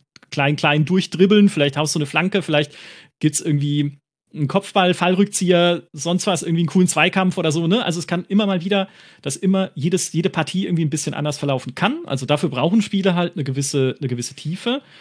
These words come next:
Und das andere ist, da solche E-Sport-Spiele ja ganz maßgeblich davon leben, auch angeschaut zu werden, ist, dass sie lesbar sind. Lesbar im Sinne von, wenn man das anschaut,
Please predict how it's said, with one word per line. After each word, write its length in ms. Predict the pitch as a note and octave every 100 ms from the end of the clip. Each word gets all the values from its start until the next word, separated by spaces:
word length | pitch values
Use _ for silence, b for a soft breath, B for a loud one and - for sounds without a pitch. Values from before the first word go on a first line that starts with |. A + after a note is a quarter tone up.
| B B B
Und 180 | F3 D#3
das 240 | C#3 - E3+
andere 360 | B3 C#4+ C3+
ist, 440 | - D3+ G#3 - _ _ _ _ _ _ _ _ -
da 200 | C#3+ E3
solche 240 | E3 C#3+
E-Sport-Spiele 580 | F#3+ F#3 G3 D3 - D#3
ja 120 | D3
ganz 220 | C3+ C#3 -
maßgeblich 600 | C#3 G#3 - G#3+ F#3 -
davon 240 | C#3 C#3+
leben, 480 | B2+ D3 F#3 G3+ -
auch 220 | C#3 C3
angeschaut 500 | F#3 D4+ D#4 - C3+
zu 140 | - C3
werden, 420 | C3 C3+ E3+ A3 B B B -
ist, 320 | F3+ - -
dass 240 | D#3 -
sie 420 | - D#3+ D#3+ E3+ _ _ -
lesbar 640 | C#3+ E3 A3+ - D3+ B2+
sind. 340 | A#2 A2+ - -
Lesbar 440 | C3+ G3 A#3 G3
im 100 | E3
Sinne 260 | C3 E3+ F#3
von, 400 | - E3 E3 F3 b b b
wenn 200 | C#3 E3
man 180 | E3 D3+
das 300 | B2+ - -
anschaut, 880 | A3+ C#4 - C3+ A2+ C3+ A#3+ -